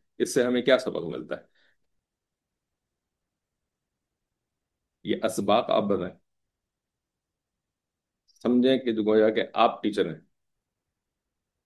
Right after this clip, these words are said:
इससे हमें क्या lessons मिलता है? जो उमर फारूक रज़ी अल्लाह अन्हु ने अबू बकर सिद्दीक रज़ी अल्लाह अन्हु को ये advice दी,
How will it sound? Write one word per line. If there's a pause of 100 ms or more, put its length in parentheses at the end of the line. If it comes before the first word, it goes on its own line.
(240)
इससे
हमें
क्या
lessons
मिलता
है?
जो
उमर
फारूक
रज़ी
अल्लाह
अन्हु
ने (1300)
अबू
बकर
सिद्दीक
रज़ी
अल्लाह
अन्हु
को (440)
ये
advice
दी,